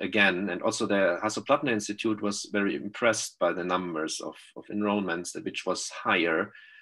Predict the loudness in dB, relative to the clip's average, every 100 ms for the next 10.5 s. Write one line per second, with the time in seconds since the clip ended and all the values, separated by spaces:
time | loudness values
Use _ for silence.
0 | _ -6 -4 -2 -4 -6 -4 2 2 2
1 | -2 -4 -8 -8 -10 -8 -6 -4 -4 -4
2 | -6 -8 -4 0 0 0 2 2 0 -6
3 | -20 -10 0 2 4 4 2 0 2 2
4 | 2 0 0 -2 2 4 4 0 -4 2
5 | 2 0 -4 -2 0 2 -2 -8 _ _
6 | -20 _ _ 0 2 2 0 -2 -4 2
7 | 0 2 4 4 4 2 -2 -2 -4 -8
8 | -8 -6 -6 -10 -2 2 2 0 -4 -6
9 | -4 -6 -4 0 0 0 -2 -6 -6 -8
10 | -8 -4 -2 -2 -6